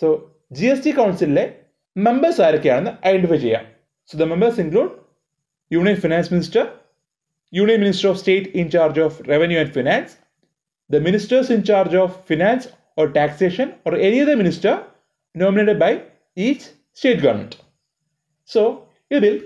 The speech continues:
ജി എസ് ടി കൗൺസിൽ ചെയർ ചെയ്യുന്നത് യൂണിയൻ ഫിനാൻസ് മിനിസ്റ്ററാണ്. So, കറന്റ് ചെയർമാൻ ആരാണ്? നിർമ്മല സീതാരാമൻ, because she is the current union finance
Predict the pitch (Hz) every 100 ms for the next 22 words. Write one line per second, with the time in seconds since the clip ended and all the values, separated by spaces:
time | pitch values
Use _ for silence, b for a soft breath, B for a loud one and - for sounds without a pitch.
0 | - _ _ 139 240 311 339 349 240 196
1 | - 196 - _ _ _ _ - 226 240
2 | 311 - 160 113 117 - - _ _ _
3 | _ 214 254 185 240 - 226 226 226 185
4 | - 120 107 _ _ _ _ _ _ _
5 | _ _ - 180 185 196 247 247 214 214
6 | 208 202 214 415 - _ _ _ _ 175
7 | 202 180 185 359 - 185 156 120 107 -
8 | _ 156 143 285 - - _ _ _ -
9 | 233 208 151 294 - 185 170 226 - -
10 | _ 175 175 202 262 208 180